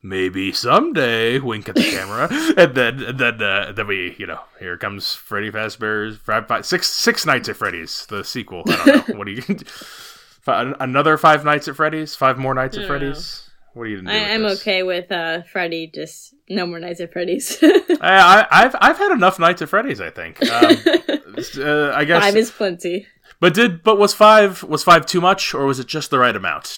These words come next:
Speaker 1: Do we
Speaker 2: Honestly,
Speaker 1: recommend
Speaker 2: I didn't even, I didn't even know it was five. I thought it was more like three, so.
Speaker 1: <laughs> Three and a half Nights at Freddy's and, and a Sunday afternoon, uh, cleaning up the chairs, uh,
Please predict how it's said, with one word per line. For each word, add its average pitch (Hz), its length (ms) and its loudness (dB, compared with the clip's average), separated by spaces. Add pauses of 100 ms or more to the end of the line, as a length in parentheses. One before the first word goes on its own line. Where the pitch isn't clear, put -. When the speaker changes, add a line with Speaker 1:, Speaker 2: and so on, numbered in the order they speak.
Speaker 1:
Do 135 100 -4
we 151 120 2
Speaker 2:
Honestly, 302 240 2
Speaker 1:
recommend - 180 2
Speaker 2:
I 349 40 2
didn't 349 160 2
even, - 60 0
I 294 120 2
didn't 339 160 0
even 330 220 2
know 330 240 2
it 247 120 4
was 208 220 -6
five. 160 400 -6
I 262 220 -2
thought 349 220 -2
it 311 60 -6
was 294 200 -6
more 277 180 -6
like 269 180 -6
three, 233 520 -8
so. 180 480 -8
Speaker 1:
<laughs> - 20 -20 (640)
Three 214 200 2
and 233 100 4
a 233 40 2
half 202 320 4
Nights 165 220 2
at 135 60 -8
Freddy's 104 460 -2
and, 120 140 -4
and 117 160 -4
a 113 60 -4
Sunday 135 340 0
afternoon, 95 580 -4
uh, 95 140 -6
cleaning 95 320 -12
up 85 100 -14
the - 60 -20
chairs, 76 460 -18
uh, 90 340 -10